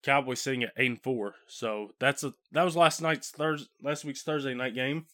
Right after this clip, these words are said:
Uh, Chargers at Bengals. This one was a fun one. I kept my eye on this game for most of Sunday since Titans weren't playing. And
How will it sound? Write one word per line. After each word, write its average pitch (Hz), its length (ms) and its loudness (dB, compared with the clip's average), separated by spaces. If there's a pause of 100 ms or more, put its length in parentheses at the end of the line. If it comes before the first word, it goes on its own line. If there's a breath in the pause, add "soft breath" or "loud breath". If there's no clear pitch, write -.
(800)
Uh, 135 200 6
Chargers 208 420 6
at 170 300 4
Bengals. 160 360 4
This 165 200 0
one 196 260 2
was 156 200 6
a 139 60 4
fun 165 320 6
one. 104 160 0
I 123 140 4
kept - 300 0
my 156 200 6
eye 160 60 6
on 156 240 2
this 147 200 -2
game 143 380 0 (800)
for 135 260 4
most 135 420 2
of 127 400 0 (120)
Sunday 147 580 4
since 131 440 -8
Titans 135 300 2
weren't 139 200 -6
playing. 139 400 0 (760)
And 117 540 2